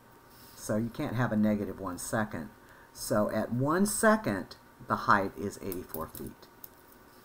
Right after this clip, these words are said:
So that's part A. Okay, then for part B, we want to know what is t when it hits the ground. Okay, so that means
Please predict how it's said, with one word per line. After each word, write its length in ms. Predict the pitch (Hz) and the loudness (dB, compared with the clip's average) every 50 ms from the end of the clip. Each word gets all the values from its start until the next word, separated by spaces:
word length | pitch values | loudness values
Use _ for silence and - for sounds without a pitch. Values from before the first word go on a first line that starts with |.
| - - - - - - - - - - - - - - - - - - - - - - - - - - - - - - - - - - - - - - - - - | -20 -20 -20 -20 -8 -4 -2 -2 -2 -4 -14 -20 -20 -20 -20 -20 -20 -20 -20 -20 -20 -20 -20 -20 -20 -20 -20 -20 -20 -20 -20 -20 -20 -20 -20 -20 -20 -20 -20 -20 -4
So 120 | - 170 | 2 6
that's 200 | 170 190 196 185 | 8 8 8 8
part 240 | - - 214 165 139 | 8 10 10 12 12
A. 140 | 107 85 - - - - - - - - - - - - - - - - - - - - - - - - - - - - - - - - - - - - - - - - - - - - - - - - - - - - | 10 6 2 -4 -14 -20 -20 -20 -20 -20 -20 -20 -20 -20 -20 -20 -20 -20 -20 -20 -20 -20 -20 -20 -20 -20 -20 -20 -20 -20 -20 -20 -20 -20 -20 -20 -20 -20 -20 -20 -18 -18 -18 -18 -20 -20 -20 -20 -20 -20 -20 -20 -20 -8
Okay, 160 | - 151 135 | -2 0 0
then 160 | 131 147 143 131 | 2 2 0 0
for 120 | - 127 | -2 -4
part 400 | - - - 143 117 98 117 - | -4 2 4 4 4 4 2 2
B, 380 | 254 285 269 190 147 147 147 - - - - - - - - - - - - - - - | 4 6 6 6 6 6 2 0 -6 -18 -20 -20 -20 -20 -20 -20 -20 -20 -20 -20 -16 -8
we 140 | 175 175 180 | -4 -4 -2
want 260 | 165 170 170 170 170 | 2 4 6 6 6
to 60 | 170 | 4
know 440 | 170 160 151 143 139 135 139 139 135 127 | 2 4 4 4 6 6 4 4 2 2
what 300 | 135 151 156 160 160 - - | 4 6 6 6 6 4 2
is 400 | 156 156 151 147 147 139 - - - | 0 2 2 2 0 -2 -6 -10 -12
t 320 | - - 208 190 165 151 139 | 0 2 4 6 6 4 4
when 160 | 143 151 143 | 2 0 0
it 120 | 135 123 | 0 2
hits 220 | 123 120 - - - | 0 0 0 -2 -8
the 100 | - - | -10 -4
ground. 320 | 87 87 80 - - - - - - - - - - - - - - - - - - - - - - - - - - - - - - - - - - - - - - - - - - - - - - - - | -4 -4 -4 -4 -8 -14 -18 -20 -20 -20 -20 -20 -20 -20 -20 -20 -20 -20 -20 -20 -20 -20 -20 -20 -14 -12 -12 -12 -12 -18 -20 -20 -20 -20 -20 -20 -20 -20 -20 -20 -20 -20 -20 -20 -20 -20 -20 -20 -20 -18 -12
Okay, 160 | - 90 90 | -10 -10 -10
so 140 | - - 107 101 | -8 -8 -6 0
that 400 | 110 117 127 143 156 151 - - | 2 4 6 6 6 4 2 0
means 520 | 135 127 117 113 110 110 113 110 104 | 0 2 2 2 2 2 0 -2 -4